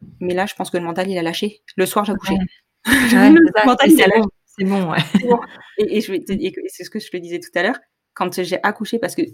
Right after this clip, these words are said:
Speaker 1: ce que je te disais par rapport à Juliette, où, euh, tu te sens responsable de la vie de ton enfant, hein, et voilà.
Speaker 2: Mm.
Speaker 1: Quand j'ai accouché, ils m'ont retiré les trois. J'ai à peine vu les enfants. J'ai, j'ai vu que la dernière parce que je savais même pas où regarder. Enfin, ça a été trop
Speaker 2: Mm.
Speaker 1: vite.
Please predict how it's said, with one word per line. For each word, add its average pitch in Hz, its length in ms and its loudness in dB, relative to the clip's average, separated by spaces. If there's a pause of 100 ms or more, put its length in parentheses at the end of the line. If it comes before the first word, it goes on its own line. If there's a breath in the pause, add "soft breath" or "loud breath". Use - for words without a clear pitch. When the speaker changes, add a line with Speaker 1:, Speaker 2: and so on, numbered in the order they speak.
(160)
Speaker 1:
ce - 180 -18
que 220 100 -4
je 214 80 -6
te 262 80 -2
disais 202 300 -2
par 185 120 -4
rapport 170 220 -4
à 170 80 -2
Juliette, 185 360 -6
où, 170 160 -6
euh, 160 40 -8
tu - 200 -20
te - 60 -14
sens 180 180 -10
responsable 180 460 -4
de 165 60 -4
la 165 140 -2
vie 165 120 -10
de - 40 -20
ton 170 180 -10
enfant, 170 320 -8
hein, 160 120 -8
et 160 320 -8
voilà. 160 160 -8
Speaker 2:
Mm. 202 340 -4 (540)
Speaker 1:
Quand 185 180 -4
j'ai 180 200 -6
accouché, 202 440 -4
ils 180 100 -8
m'ont 170 100 -8
retiré 190 260 -12
les 185 140 -6
trois. 196 300 -4
J'ai 180 200 -4
à 190 80 -2
peine 226 220 2
vu 214 280 -2
les 180 200 -8
enfants. 190 320 -4
J'ai, 175 160 -6
j'ai 175 180 -6
vu 170 120 -12
que - 140 -12
la 196 120 2
dernière 190 440 -4
parce - 200 -12
que 170 180 -8
je 165 80 -14
savais 175 220 -4
même 180 80 -8
pas 196 80 -4
où 185 80 -2
regarder. 180 400 -4
Enfin, 180 120 -14
ça 165 120 -8
a - 20 -2
été 160 360 -4
trop 208 200 2
Speaker 2:
Mm. 208 40 4
Speaker 1:
vite. 202 140 -2